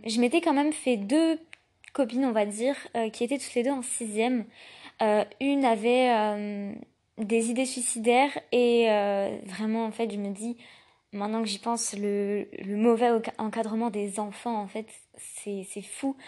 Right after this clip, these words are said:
Parce que quand ils sont trop petits, on peut pas forcément leur poser un diagnostic très, euh,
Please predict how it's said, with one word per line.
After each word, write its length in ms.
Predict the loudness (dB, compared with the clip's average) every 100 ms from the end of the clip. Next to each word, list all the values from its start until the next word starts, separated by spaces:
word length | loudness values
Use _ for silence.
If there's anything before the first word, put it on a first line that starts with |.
| -20 -6
Parce 180 | -2 0
que 200 | 2 2
quand 200 | 2 0
ils 100 | 0
sont 140 | -2 -2
trop 180 | -2
petits, 480 | -2 -4 -4 -2 -4 _ _ _ _ _
on 60 | -4
peut 100 | 4
pas 140 | 6
forcément 800 | 6 2 2 0 2 2 2 0 -2
leur 220 | -4 -4
poser 480 | 0 0 2 0 0
un 360 | -2 -6 -6
diagnostic 760 | 0 0 2 -2 -4 -8 -8 -10
très, 760 | -8 -2 0 2 2 2
euh, 20 | 0